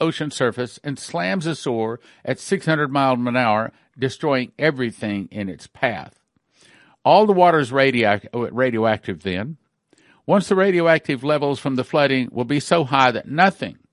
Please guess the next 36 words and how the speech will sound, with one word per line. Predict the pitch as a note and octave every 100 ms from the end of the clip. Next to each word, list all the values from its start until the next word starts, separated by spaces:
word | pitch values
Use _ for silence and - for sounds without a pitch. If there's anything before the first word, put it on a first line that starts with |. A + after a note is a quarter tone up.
| _ _ _ _
will | A#2+
be | A#2 C3
able | A#2+
to |
survive | G#2+ C3+ B2 B2+ A#2+
in |
that | A#2 B2+
area | A#2 A2 A2 A2+
for | A2 G#2
years | G#2 C#3 C#3+ -
to |
come. | - A#2+
Not | A2+ D3+
only | F3+ A3+ F#3
does | B2 A#2+ A#2
it | -
kill | - D3 G2+ F2
everything | - C#3 E3 C#3 G#2+ G#2 G2 G2
on | G2+ F#2
the | E2
beach | C3+ B2 - - _ _
for | _ A#2 A2
miles | G#2+ A#2 C3 C#3+ B2+ G#2 F#2 -
inward, | B2+ A#2+ A#2 G#2
miles | G#2 A#2+ C3+ C#3+ -
up | B2+ -
and | A#2
down | B2 C3
the | F#2
beach, | F2+ F#2 A2+ - _ _ _ _ _ _
but | B2+ -
then | C#3+
it | C3+
makes | C3 B2+ -
it | -
radioactive | A#2 A2+ G#2+ B2+ C#3+ D3 C#3 C3+